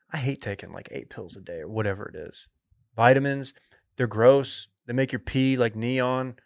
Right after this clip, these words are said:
They're expensive. Save on it. Do A G one.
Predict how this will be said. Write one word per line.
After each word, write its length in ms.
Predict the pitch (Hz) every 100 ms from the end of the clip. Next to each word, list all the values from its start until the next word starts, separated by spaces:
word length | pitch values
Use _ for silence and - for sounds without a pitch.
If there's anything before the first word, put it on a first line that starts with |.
| _ _ _
They're 100 | 104
expensive. 760 | - - 123 123 135 127 - - - -
Save 320 | - 165 160
on 160 | 120 95
it. 140 | 101
Do 160 | 131 151
A 140 | 160
G 160 | 147 160
one. 400 | 143 156 98